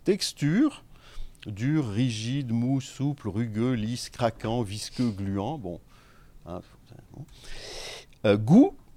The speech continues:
salé, sucré, acide, amer, piquant, fade.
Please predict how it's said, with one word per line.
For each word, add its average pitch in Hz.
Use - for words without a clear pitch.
salé, 196
sucré, 170
acide, 147
amer, 117
piquant, -
fade. 185